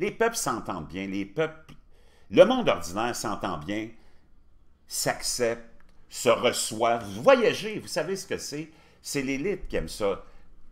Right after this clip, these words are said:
Laissez prétendre qu'il y a une division énorme de haine en, en, euh, au sein de la population pour différentes questions religieuses, euh, sexuelles ou d'avortement ou peu importe.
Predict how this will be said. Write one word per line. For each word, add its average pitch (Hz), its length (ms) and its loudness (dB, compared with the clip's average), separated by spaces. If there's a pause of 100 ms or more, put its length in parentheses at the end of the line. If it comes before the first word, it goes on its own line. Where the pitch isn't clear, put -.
(200)
Laissez 202 480 2
prétendre 113 460 -2
qu'il 104 140 -2
y - 20 -4
a - 20 -8
une 82 120 -12
division 113 640 -6
énorme 98 460 -4
de 92 120 -4 (240)
haine 123 320 -2
en, 85 220 -8 (560)
en, 95 340 -4 (320)
euh, 73 220 -8
au 87 200 -6
sein 113 280 -8
de 92 80 -10
la 92 60 -8
population 85 640 -8
pour 85 180 -8
différentes 104 540 -4
questions 110 480 -10
religieuses, 101 960 -2 (480)
euh, 90 160 -8
sexuelles 117 1200 0 (260)
ou 98 160 -2
d'avortement 123 1080 4
ou 101 60 -10
peu 139 140 -2
importe. 131 800 2